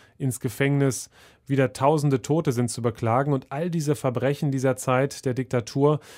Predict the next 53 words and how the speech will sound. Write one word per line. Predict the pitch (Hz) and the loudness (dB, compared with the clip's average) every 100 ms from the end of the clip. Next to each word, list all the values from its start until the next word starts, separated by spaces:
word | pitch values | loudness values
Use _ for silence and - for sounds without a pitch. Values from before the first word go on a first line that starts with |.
| - - | -16 -2
die | 117 | 2
müssen | 151 156 139 | 2 0 -2
eben | 135 131 | 0 0
jetzt | 123 - | 0 0
aufgearbeitet | 151 - 135 120 120 123 113 | 0 2 0 2 0 0 0
werden | 120 127 135 | 2 2 2
und | 135 131 | -2 -4
auch | 120 | -6
Einklang | 131 135 165 - 135 | -2 0 0 2 2
in | 139 | 2
die | 127 | -2
Schulbücher | - 196 196 110 104 110 | -2 0 0 0 0 -2
finden. | - 110 95 104 | -2 -2 -2 -4
All | 113 107 | -2 2
das | 139 160 - - - - - | 2 2 -6 -14 -20 -16 -2
wird | 127 - | -2 0
gerade | 127 117 120 117 110 _ | 0 4 4 4 0 _
gemacht. | - 110 156 208 - - - - - | -2 2 4 2 -6 -20 -20 -20 -8
Ist | 156 | 0
natürlich | 156 147 135 | 2 4 2
nicht | 131 | 2
so | 135 | 2
einfach, | 127 160 - 175 143 | 2 0 2 0 2
wenn | 131 131 | 0 2
die | 120 | 4
Kuomintang | 135 131 120 120 123 | 4 4 4 4 4
weiterhin | 117 131 143 135 | 2 2 2 0
eine | 127 117 | 0 0
wichtige | 139 - 135 127 | -2 -2 -4 -2
politische | 127 123 113 - | -2 -4 -4 -6
Kraft | 110 - 139 - | -4 -2 -2 -2
ist | - 147 - | -10 -8 -4
im | 127 110 | -2 2
Land. | 110 156 190 - - - - _ - | 2 2 0 -4 -20 -20 -20 _ -6
Die | 123 | -6
fand | - 127 156 | 0 2 2
es | 143 | 0
auch | 131 | 0
nicht | 120 | 0
so | 120 | 0
gut, | 143 160 | 0 0
dass | 139 | -2
es | - | -2
jetzt | 135 - | -4 -2
eine | 131 123 | -2 -2
Kommission | 123 120 - 131 156 185 | 0 -2 0 2 4 4
gibt | 165 160 | 2 -2
zur | - 131 | -4 0
Ermittlung | 123 156 147 127 | 0 2 2 2
des | 117 | 0
Vermögens | - 110 113 170 190 143 | -2 2 4 4 4 0
der | 123 | -2
Kuomintang. | 110 117 117 113 113 135 | 0 2 2 2 2 0